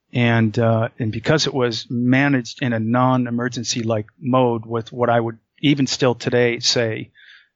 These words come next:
otherwise, <laughs> because they weren't keeping an eye on me. So I, I say, I do say otherwise, you know, responsible, level-headed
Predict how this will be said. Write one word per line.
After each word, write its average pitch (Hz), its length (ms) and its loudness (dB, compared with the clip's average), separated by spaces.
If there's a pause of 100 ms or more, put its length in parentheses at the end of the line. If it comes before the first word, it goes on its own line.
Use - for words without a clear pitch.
(120)
otherwise, 127 840 0 (240)
<laughs> - 220 -2
because 139 340 -2
they 143 120 2
weren't 135 280 -2
keeping 127 300 0
an 113 80 0
eye 117 180 2
on 107 100 -2
me. 107 120 -4
So 113 240 0 (320)
I, 127 200 0
I - 40 0
say, 120 300 2 (200)
I 165 80 0
do 151 160 0
say 131 220 0
otherwise, 135 600 0
you 127 120 -8
know, 127 280 -12
responsible, 123 960 -4
level-headed 123 680 4